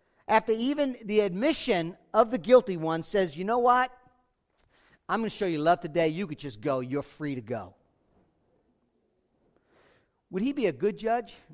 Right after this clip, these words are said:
or a bad judge? Would he be a just judge or an unjust judge? A righteous judge or an unrighteous judge? Here's one. Would he be a loving judge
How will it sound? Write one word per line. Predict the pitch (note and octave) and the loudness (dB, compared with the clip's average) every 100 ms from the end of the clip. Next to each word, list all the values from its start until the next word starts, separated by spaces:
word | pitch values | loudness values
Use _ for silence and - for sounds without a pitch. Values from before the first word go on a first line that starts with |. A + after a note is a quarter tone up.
| _ _ _ _ _ _ _ - | _ _ _ _ _ _ _ -6
or | D3+ | -4
a | |
bad | C3+ C3 A2 | -2 -4 -4
judge? | - F#2+ _ _ _ _ _ _ _ _ _ - - | -12 -14 _ _ _ _ _ _ _ _ _ -20 -10
Would | G#3+ A#3+ | -2 0
he | |
be | B3 A3 | 4 4
a | |
just | C#3 F#3+ C#4+ - - | 4 4 4 2 -4
judge | G3+ E4 E4 B3 | 4 6 6 2
or | A3 | 2
an | G#3+ | 2
unjust | A#3+ C#4+ B3 C3 E3 C#3+ - | 0 0 0 0 0 -2 -6
judge? | D3+ A#2+ G#2 F2 - - _ _ _ _ _ - | -4 -4 -8 -16 -18 -20 _ _ _ _ _ -12
A | B2+ | -2
righteous | D#3 F#3 G#3+ F#3+ | 2 2 0 -14
judge | - F#3 F#3+ - | -6 -4 -4 -6
or | D3 C#3+ | -8 -6
an | |
unrighteous | D3 D#3+ B2 A2+ A2+ - | -6 -4 -4 -6 -12 -20
judge? | - G#2 F#2+ - - _ _ _ _ _ | -16 -16 -16 -20 -20 _ _ _ _ _
Here's | - F3+ G#2+ | -6 -4 -6
one. | G#2 G2+ B2 _ _ _ _ | -12 -16 -18 _ _ _ _
Would | C#3+ D3+ | -6 -4
he | D3+ | -4
be | C#3 | -4
a | A#2+ | -2
loving | C#3 D#3+ F3+ | -2 -4 -6
judge | E3 F#3 A#2 | -8 -10 -12